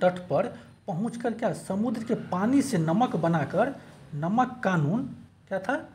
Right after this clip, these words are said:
नमक कानून का उल्लंघन कर सरकार को बताना था कि नमक पर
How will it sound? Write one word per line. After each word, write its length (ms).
नमक 400
कानून 440
का 100
उल्लंघन 560
कर 300
सरकार 500
को 140
बताना 480
था 140
कि 140
नमक 440
पर 140